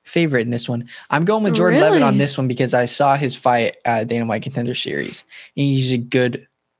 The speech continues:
Speaker 1: solid guy, lightweight. And he, plus he has a sick name, the monk, the Monkey King. It's savagery.
Speaker 2: That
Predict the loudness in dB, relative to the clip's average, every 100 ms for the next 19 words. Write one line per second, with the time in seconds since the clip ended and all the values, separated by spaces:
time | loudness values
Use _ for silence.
0 | _ -6 -4 -2 -2 -4 -8 -14 -6 -6
1 | -6 -12 -12 -2 0 0 -2 -10 -12 _
2 | _ _ -4 -2 -2 -2 -2 0 -2 -2
3 | -2 -4 -6 -6 -6 -8 -6 -4 -4 -6
4 | -10 _ -6 -4 -2 -4 -6 -6 -4 -2
5 | -2 -6 -10 -20 _ _ _ _ -10 -8
6 | -4 -4 -4 -8 -12 -18 _ _ _ -8
7 | -8